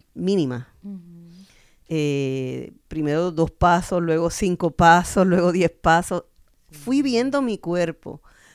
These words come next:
Speaker 2: Sí.
Speaker 1: recuperándose bien poco a
Speaker 2: Poco a
Speaker 1: poco.
Speaker 2: poco.
Speaker 1: Y esto no es, no es nada fácil. Yo como
Speaker 2: Ujú.
Speaker 1: mujer me sentía deprimida,
Speaker 2: Ujú.
Speaker 1: pasé por momentos de depresión, por momentos donde decía, "Señor, si, si sigo así, pues realmente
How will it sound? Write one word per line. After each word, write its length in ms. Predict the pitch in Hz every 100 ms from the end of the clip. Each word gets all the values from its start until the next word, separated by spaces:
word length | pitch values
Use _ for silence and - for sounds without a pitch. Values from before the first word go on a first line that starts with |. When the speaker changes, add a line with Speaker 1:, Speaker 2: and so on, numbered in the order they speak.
| _
Speaker 2:
Sí. 80 | 170
Speaker 1:
recuperándose 960 | 160 165 165 160 208 262 262 285 269 -
bien 680 | 160 170 185 247 285 302 - _
poco 320 | - 160 160
a 60 | 165
Speaker 2:
Poco 140 | 165
a 20 | - 143
Speaker 1:
poco. 100 | -
Speaker 2:
poco. 140 | _ 139 _ _ _ _
Speaker 1:
Y 120 | 202
esto 240 | 247 - 185
no 120 | 151
es, 80 | 151 156 -
no 120 | 170
es 80 | 160
nada 260 | 165 170
fácil. 500 | 165 131 143 - - -
Yo 160 | 156
como 180 | 170 190
Speaker 2:
Ujú. 120 | 196 190
Speaker 1:
mujer 360 | 185 180 190
me 140 | 196 185
sentía 680 | 170 156 - 147 156 165 160
deprimida, 800 | 151 147 139 143 175 208 240 269 190
Speaker 2:
Ujú. 520 | 190 185 170 170 160
Speaker 1:
pasé 240 | 151 147
por 160 | 147 160
momentos 360 | 160 156 160 160
de 100 | 156
depresión, 800 | 147 - 139 - 160 151 151 160
por 160 | 165
momentos 440 | 156 139 139 135 170
donde 220 | 160 151
decía, 300 | 151 147 160
"Señor, 400 | - - 165 170
si, 280 | - 160 147 _ _ _ _ _
si 160 | - 160
sigo 340 | - 151 165
así, 640 | 185 - 160 165 180 - - _ _ _ -
pues 200 | 175 165
realmente 800 | 165 156 147 143 - 185 185 -